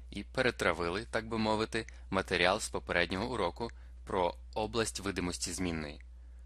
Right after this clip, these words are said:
тому що цей урок є логічним продовженням попереднього. Я лише нагадаю, що область видимості змінної —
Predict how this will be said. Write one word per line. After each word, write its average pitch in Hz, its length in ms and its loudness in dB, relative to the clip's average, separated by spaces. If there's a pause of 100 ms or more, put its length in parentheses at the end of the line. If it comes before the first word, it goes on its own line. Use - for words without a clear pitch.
тому 92 220 0
що - 160 0
цей 123 220 8
урок 104 360 4
є 92 100 4
логічним 85 500 -2
продовженням 82 720 0 (200)
попереднього. 78 580 -2 (1800)
Я 107 120 8
лише 151 220 6
нагадаю, 120 600 6 (180)
що - 260 0
область 120 440 2
видимості 120 540 4
змінної — 95 540 2